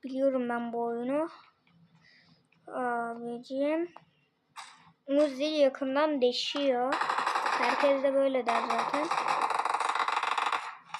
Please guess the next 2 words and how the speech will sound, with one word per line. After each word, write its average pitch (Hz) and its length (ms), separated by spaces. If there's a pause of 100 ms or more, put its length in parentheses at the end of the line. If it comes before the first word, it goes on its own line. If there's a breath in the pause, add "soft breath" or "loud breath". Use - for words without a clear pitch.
(2000)
Ve 285 300
deştik 233 500